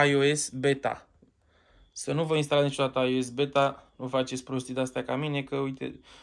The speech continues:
uitați ce pățiți. Acum nu mai vrea neam nici să funcționeze. Da.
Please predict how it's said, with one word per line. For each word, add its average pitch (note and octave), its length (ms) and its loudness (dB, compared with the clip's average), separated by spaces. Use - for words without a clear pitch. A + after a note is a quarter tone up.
uitați D3 320 6
ce D3+ 100 0
pățiți. C3 600 -6
Acum D3 480 2
nu D3+ 60 2
mai D3+ 200 4
vrea D3 200 4
neam C#3 340 2
nici C3 160 -8
să C3+ 400 -2
funcționeze. C3+ 840 -2
Da. C3+ 340 6